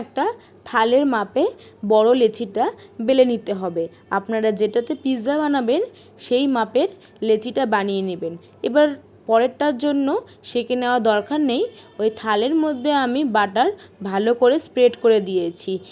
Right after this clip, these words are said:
এবার লেচিটাকে প্রথমে এভাবে ফোল্ড করে নিয়েছি, তাহলে আপনাদের আনফোল্ড করতে সুবিধা হবে।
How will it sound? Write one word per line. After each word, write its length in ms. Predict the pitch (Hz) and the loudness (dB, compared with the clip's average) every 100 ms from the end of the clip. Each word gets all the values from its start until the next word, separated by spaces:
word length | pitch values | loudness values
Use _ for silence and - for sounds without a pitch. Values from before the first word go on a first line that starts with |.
| - - - | -20 -4 0
এবার 240 | 285 269 392 427 - - | 4 4 4 -2 -12 0
লেচিটাকে 560 | 226 220 302 285 269 277 453 - - | 2 2 2 0 0 0 -2 -6 -12
প্রথমে 360 | - 233 269 269 269 | -4 -2 -2 0 2
এভাবে 300 | 262 254 269 - | 4 4 2 -2
ফোল্ড 220 | 247 247 277 | 2 2 2
করে 180 | 311 311 285 | 0 2 2
নিয়েছি, 420 | 233 214 208 311 466 - - - | 0 -2 -2 0 0 0 -12 -2
তাহলে 340 | 214 226 254 254 | 0 2 2 0
আপনাদের 420 | 233 240 233 240 453 - - - 208 | -2 -4 -4 0 -2 -4 -12 -2 0
আনফোল্ড 440 | 220 226 - 254 269 | 0 -4 -2 -2 -2
করতে 300 | 233 214 - 403 403 | -4 -4 -2 -2 0
সুবিধা 340 | 277 262 220 | -2 0 0
হবে। 340 | 190 190 185 | -2 -6 -6